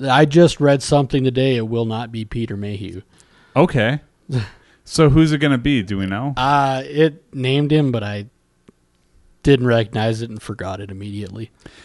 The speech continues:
Speaker 2: It could be that it was just too much for him, too. Like, I know
Speaker 1: He's getting on, and it, it was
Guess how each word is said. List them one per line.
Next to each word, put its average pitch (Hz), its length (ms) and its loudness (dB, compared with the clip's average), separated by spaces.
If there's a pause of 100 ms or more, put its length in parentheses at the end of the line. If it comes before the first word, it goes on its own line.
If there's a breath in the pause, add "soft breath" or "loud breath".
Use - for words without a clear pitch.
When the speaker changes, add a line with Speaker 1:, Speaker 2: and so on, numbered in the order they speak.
(120)
Speaker 2:
It 151 160 4
could 170 240 6
be 165 140 8
that 139 220 6
it 117 60 4
was 107 200 2
just 107 240 -2
too 107 140 -2
much 90 280 -4
for 101 280 -4
him, 101 100 -4
too. 98 480 -2
Like, 107 220 -2
I 110 80 2
know 107 520 0
Speaker 1:
He's 143 360 2
getting 127 400 -2
on, 117 320 -6
and 113 120 -8
it, 117 180 -10
it 147 160 2
was 135 380 2